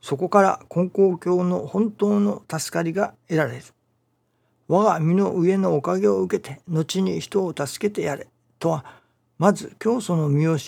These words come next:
えが人間の助かりの最高理念と信じられるところまで高めていけ。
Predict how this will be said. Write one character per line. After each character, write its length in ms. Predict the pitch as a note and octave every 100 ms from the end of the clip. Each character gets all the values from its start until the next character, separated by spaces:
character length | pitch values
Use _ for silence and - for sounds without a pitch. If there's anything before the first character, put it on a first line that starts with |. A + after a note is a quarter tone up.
| D3+
え 140 | C#3+
が 200 | D3+ - _ -
人 300 | E3 G3+ G#3
間 240 | G#3+ G3+
の 80 | G3+
助 340 | - E3+ -
か 120 | F#3
り 100 | F#3
の 160 | F#3 F3+
最 260 | - F3+ G3+
高 320 | - G3+ G3
理 140 | G#3+
念 180 | F#3 - _ _ -
と 160 | G#2+ - -
信 400 | - F#3+ G3+ F3+
じ 180 | F#3+
ら 160 | F3 F3+
れ 140 | F#3
る 140 | F#3 F3
と 160 | D#3+
こ 100 | -
ろ 80 | F#3+
ま 160 | F#3 G#3+
で 160 | - -
高 280 | C3 D#3+
め 100 | E3+
て 180 | F#3 -
い 80 | C#3+
け。 200 | - -